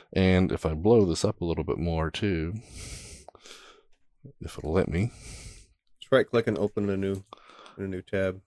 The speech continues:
Speaker 2: on the image if you want. There you go.
Speaker 1: Oh, yeah. But it actually shows the text breakdown too. So it'll actually show you, like, inline text styles and everything right in the diagram. So it's pretty neat that it can do that, but sometimes when you're writing big documents, it's hard to keep track of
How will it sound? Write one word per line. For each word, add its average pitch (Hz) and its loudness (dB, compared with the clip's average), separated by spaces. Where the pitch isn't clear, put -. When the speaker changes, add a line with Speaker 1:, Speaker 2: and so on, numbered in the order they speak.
Speaker 2:
on 92 -8
the 95 -2
image 95 -4
if 92 -10
you 95 -4
want. 95 -8
There 90 -8
you 87 -12
go. 90 0
Speaker 1:
Oh, 82 0
yeah. 80 -4
But 107 12
it - 12
actually 120 8
shows 107 8
the 92 -4
text - 4
breakdown 82 0
too. 90 2
So - -2
it'll 92 4
actually 87 -2
show - 2
you, 90 4
like, 82 2
inline 87 4
text - 2
styles 110 4
and 107 6
everything 107 4
right 95 4
in 90 8
the 80 2
diagram. - -2
So 65 -2
it's - -10
pretty 143 4
neat 104 4
that 90 4
it 76 -2
can 80 -2
do 87 0
that, 85 2
but - 4
sometimes 131 8
when 104 6
you're 82 4
writing 87 6
big 87 2
documents, 87 2
it's - -8
hard 85 2
to - -14
keep - -12
track - 2
of 80 -2